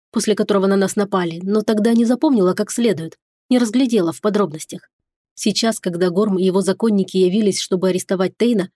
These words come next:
я не сводила с архимагистра глаз. Он выглядел безупречным в темной мантии главы совета,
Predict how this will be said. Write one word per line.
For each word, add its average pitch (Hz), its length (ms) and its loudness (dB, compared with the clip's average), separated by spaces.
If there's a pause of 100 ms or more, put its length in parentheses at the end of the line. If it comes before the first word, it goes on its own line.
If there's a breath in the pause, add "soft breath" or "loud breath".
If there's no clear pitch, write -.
(220)
я 240 140 4
не 214 100 2
сводила 214 480 0
с - 100 -4
архимагистра 180 640 -2
глаз. 175 360 -4 (600)
Он 226 240 2
выглядел 214 440 2
безупречным 202 680 -2
в - 100 -12
темной 180 300 2
мантии 175 380 0
главы 180 300 0
совета, 202 420 -2